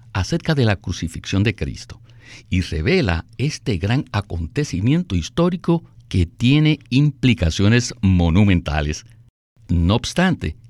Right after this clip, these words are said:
el último versículo de este capítulo nos abre una ventana que nos muestra lo que estaba sucediendo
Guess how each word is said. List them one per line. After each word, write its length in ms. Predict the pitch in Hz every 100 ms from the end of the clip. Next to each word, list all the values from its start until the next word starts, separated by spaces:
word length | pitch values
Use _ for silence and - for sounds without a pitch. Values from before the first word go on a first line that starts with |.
| - -
el 160 | 82
último 380 | 113 190 220 220
versículo 720 | 156 113 - 147 - 82 69 82
de 240 | 78 90
este 240 | 135 165
capítulo 720 | - 131 - 110 - 65 50 - _ -
nos 280 | 64 60 -
abre 360 | 85 87 120 147
una 160 | 147 151
ventana 640 | 170 - 143 90 78 - - - -
que 140 | 175
nos 240 | 202 180 143
muestra 560 | 170 175 - 101 107 - -
lo 200 | 104 107
que 80 | 92
estaba 400 | 85 - 139 160
sucediendo 800 | - 120 98 85 165 233 -